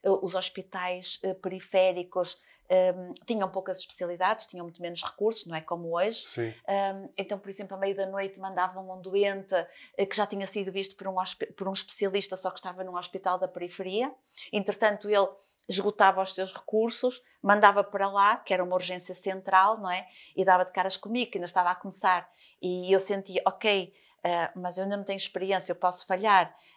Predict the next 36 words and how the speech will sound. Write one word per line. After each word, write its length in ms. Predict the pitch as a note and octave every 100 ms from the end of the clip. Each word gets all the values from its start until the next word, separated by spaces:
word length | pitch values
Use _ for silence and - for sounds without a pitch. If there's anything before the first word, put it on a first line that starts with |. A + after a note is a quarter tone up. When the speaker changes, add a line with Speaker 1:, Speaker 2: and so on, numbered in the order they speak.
| -
Speaker 1:
Eh, 120 | E3+
e 60 | E3
as 80 | E3
pessoas 220 | F#3+ F3+
diziam, 280 | F3 C#3+ C#3+
"Pois, 280 | C#4+ G4 A#3+
estás 240 | - -
a 40 | D3+
aprender." 520 | A3+ C#4+ B3+ B3 F#3
E 40 |
eu, 60 | C#3+
"Pois, 280 | - - -
mas 160 | D#3+ E3
aquela 320 | F3+ F#3+ F#3
pessoa 280 | F3+ - E3+
que 80 | -
está 200 | - F3
ali, 140 | E3+ D#3+
se 120 | F3
lhe 60 |
acontecer 380 | E3+ F3+ D#3+ F#3
alguma 240 | F3+ F3+ F#3
coisa, 300 | F#3 G3 G3
não 100 | G#3
lhe 80 |
Speaker 2:
<laughs> 80 | A3
Speaker 1:
interessa 380 | G#3 A#3 A#3 B3+
nada 280 | A#3+ A#3+ B3
se 100 | B3+
eu 20 |
estou 200 | B3+ C#4
a 20 | C4
aprender 420 | C4 C4+ C4 D4
ou 100 | D#4+
não." 60 |
Speaker 2:
Exato, 400 | D4+ C4+ B3+ -